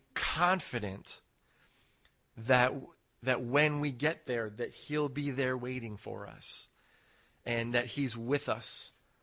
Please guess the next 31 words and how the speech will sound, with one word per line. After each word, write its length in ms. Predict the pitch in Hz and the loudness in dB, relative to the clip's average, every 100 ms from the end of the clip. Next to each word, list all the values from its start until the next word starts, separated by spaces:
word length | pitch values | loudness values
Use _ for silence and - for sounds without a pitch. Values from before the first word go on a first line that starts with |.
| _ | _
along 360 | 117 117 120 117 | -6 -2 -2 -2
the 80 | |
way. 320 | 113 113 107 110 | -2 -2 -2 -4
And, 120 | - | -6
and 160 | 120 117 - - | -8 -10 -16 -14
so 220 | - 170 | 2 4
this 280 | 165 151 - | 4 0 -2
morning, 460 | 185 214 185 135 131 _ _ _ _ _ _ _ - | 4 6 6 2 -2 _ _ _ _ _ _ _ -8
I 40 | |
want 280 | 151 185 180 | 2 4 4
to 80 | - | 0
talk 300 | 160 160 175 | 2 4 2
to 140 | - | -4
you 180 | 135 123 | -4 -2
about 280 | 113 123 120 | 2 2 2
something 540 | - 131 127 131 123 120 - - - | 0 -2 -2 -4 -4 -8 -16 -20 -14
that, 440 | 123 123 120 120 - | 0 4 4 2 -2
um, 420 | 120 113 113 107 - _ _ _ _ _ _ _ _ _ _ _ - | -2 0 -2 -6 -12 _ _ _ _ _ _ _ _ _ _ _ 0
is, 240 | 135 113 | 0 0
is 180 | 160 123 | -4 -4
the 160 | 123 156 | -6 -2
only 360 | 147 160 165 156 | 0 2 0 -2
way 460 | 127 151 147 98 - _ _ _ _ _ _ _ _ - | 0 0 0 -4 -12 _ _ _ _ _ _ _ _ -4
that 240 | 131 147 | -2 0
we 160 | 139 165 | 2 0
can 220 | - 127 | 2 -2
have 360 | 113 139 131 117 | 4 6 6 4
salvation, 840 | - 123 117 127 147 - 98 110 - _ _ _ _ - - | 2 2 4 2 2 0 -2 -14 -20 _ _ _ _ -12 0
and 360 | 123 120 117 107 | 4 4 0 -2
that's 340 | 123 127 - 131 | 2 4 2 -2
repentance. 880 | 127 - 151 - 98 - - - | -4 -4 -6 -6 -12 -10 -10 -10